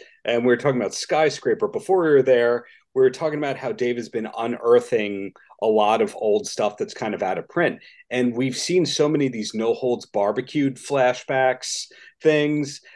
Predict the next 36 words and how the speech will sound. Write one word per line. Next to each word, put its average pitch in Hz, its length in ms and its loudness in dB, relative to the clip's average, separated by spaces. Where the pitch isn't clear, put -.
Uh, 117 140 2
the 117 140 2
thing 160 280 2
that 139 100 4
he 127 80 0
posted, 143 340 0
I 117 40 2
think, 139 180 -4
on 110 140 -4
Thanksgiving, 123 640 0
the, 104 300 0
the 104 100 -2
New 107 120 -4
York 117 480 2
dance 135 460 -2
thing, 92 360 -6
that 131 240 0
looks 175 240 0
like 151 160 4
it's - 160 -4
maybe 127 220 0
the 110 140 0
twenty 120 360 -4
twelve, 120 360 0
A 147 60 0
Different 120 320 -6
Kind 113 200 -4
of 104 120 -4
Truth 131 360 -4
sessions, 120 520 -2
maybe 113 320 0
in 101 80 -6
Japan 117 600 -2
that 151 180 0
he 165 120 -8
did. 165 420 4